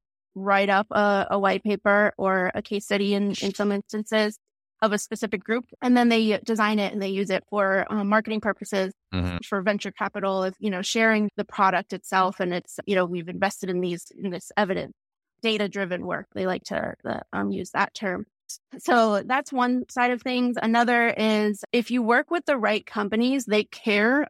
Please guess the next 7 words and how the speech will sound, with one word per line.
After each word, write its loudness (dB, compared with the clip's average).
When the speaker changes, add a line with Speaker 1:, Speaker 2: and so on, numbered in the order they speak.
Speaker 1:
about 2
the -8
research. -10
And 0
that 0
comes 0
into 0